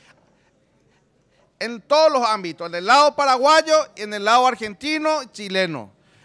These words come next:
Entonces, señor presidente y honorable Cámara, solicito sea tratado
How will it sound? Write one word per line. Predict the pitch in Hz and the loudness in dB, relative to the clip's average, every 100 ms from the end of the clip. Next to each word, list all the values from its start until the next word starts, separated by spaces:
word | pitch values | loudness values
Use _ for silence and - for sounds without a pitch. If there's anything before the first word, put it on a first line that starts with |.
| - | -12
Entonces, | 202 294 302 311 277 | -4 0 2 0 -2
señor | 240 233 | -2 -2
presidente | 214 247 208 214 202 185 | 0 -2 -2 -6 -6 -4
y | 226 | -6
honorable | 233 208 190 202 - | -2 0 0 0 -4
Cámara, | 147 147 156 156 156 151 _ _ | -2 -2 -2 -2 -4 -8 _ _
solicito | _ 208 226 214 302 269 233 | _ -8 -6 -8 -8 -6 -6
sea | 190 208 | -2 -4
tratado | 208 202 - 202 196 165 156 | -2 -6 -2 0 0 -2 -10